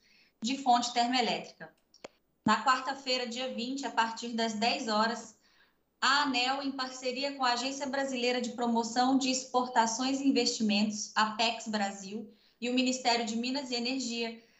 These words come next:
apresentará o webinar Transmissão de Energia Elétrica no Brasil, Ambiente de Negócios e Oportunidades.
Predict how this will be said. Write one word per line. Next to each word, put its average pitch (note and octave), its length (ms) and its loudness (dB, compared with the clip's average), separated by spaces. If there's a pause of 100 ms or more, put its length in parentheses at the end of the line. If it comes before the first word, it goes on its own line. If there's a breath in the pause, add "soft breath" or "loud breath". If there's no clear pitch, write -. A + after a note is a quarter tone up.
apresentará C#4 800 2
o C4+ 40 0
webinar C4 540 -2
Transmissão C4 640 -6
de C#4 80 -2
Energia B3+ 400 0
Elétrica A#3+ 340 0
no B3 100 -4
Brasil, G#3+ 640 0 (220)
Ambiente A3+ 460 2
de A3+ 80 -4
Negócios A#3 720 0
e B3+ 80 -6
Oportunidades. B3+ 1000 -2